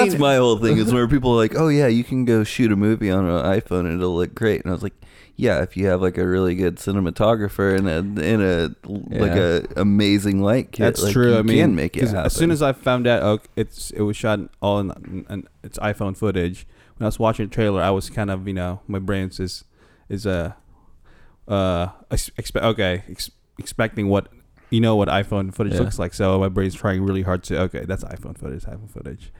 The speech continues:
Speaker 3: It is, I mean, but if I hadn't, if I had no idea it was shot an iPhone, I mean, it looks, it looks really good.
Speaker 2: Well, iPhones, if iPhone has enough light, it looks amazing.
Speaker 1: Yeah.
Speaker 2: There's no doubt about it. Like, the cameras on those things are great. It's just,
Speaker 1: Mm.
Speaker 2: did he use lenses on the phone? Do you, or do you know?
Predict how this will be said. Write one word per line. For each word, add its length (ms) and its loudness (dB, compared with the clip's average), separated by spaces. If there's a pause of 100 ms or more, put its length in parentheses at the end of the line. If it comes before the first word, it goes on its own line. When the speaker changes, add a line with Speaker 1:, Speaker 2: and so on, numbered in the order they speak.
(180)
Speaker 3:
It 100 0
is, 140 0
I 140 -2
mean, 340 0
but 280 0 (260)
if 120 -2
I 60 4
hadn't, 260 0 (240)
if 160 -4
I 60 2
had 120 0
no 240 0
idea 280 2
it 40 2
was 140 0
shot 160 0
an 60 -4
iPhone, 340 0
I 60 0
mean, 120 0
it 40 -2
looks, 180 -2
it 100 -2
looks 160 -2
really 200 -2
good. 200 -4
Speaker 2:
Well, 220 -4 (320)
iPhones, 500 0 (400)
if 180 0
iPhone 280 2
has 160 0 (500)
enough 240 2
light, 300 2
it 80 2
looks 280 0
amazing. 520 0 (100)
Speaker 1:
Yeah. 320 2
Speaker 2:
There's 140 2
no 60 2
doubt 200 4
about 300 4
it. 80 0
Like, 120 0
the 100 4
cameras 340 2
on 80 2
those 140 0
things 140 0
are 60 -4
great. 340 0
It's 120 -6
just, 260 0 (140)
Speaker 1:
Mm. 320 0
Speaker 2:
did 100 4
he 60 6
use 160 6
lenses 340 2
on 120 0
the 80 -4 (220)
phone? 280 -2
Do 80 -6
you, 140 -4 (380)
or 60 -4
do 100 -2
you 60 0
know? 240 -2